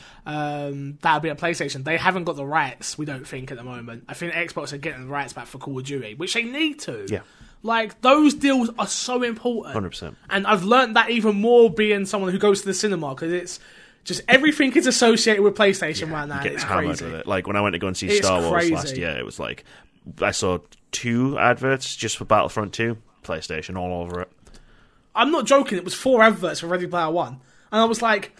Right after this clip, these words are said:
Speaker 1: "This is a joke. Like, seriously? I've been in here for half an hour and saw four adverts for PlayStation. Like, seriously?"
Speaker 2: Did you just like, "Where's the X-,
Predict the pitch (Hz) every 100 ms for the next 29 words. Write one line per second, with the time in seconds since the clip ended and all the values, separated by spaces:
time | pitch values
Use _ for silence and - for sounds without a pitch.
0 | - _ _ _ _ - 214 - 359 254
1 | 165 165 160 233 170 - 156 208 185 -
2 | 220 269 320 320 339 359 262 302 294 269
3 | 240 269 262 254 254 254 214 214 190 -
4 | 247 233 269 196 175 175 175 233 285 226
5 | 160 143 127 131 196 - 320 302 160 135
6 | - 107 104 101 104 104 98 240 330 190
7 | - 254 196 -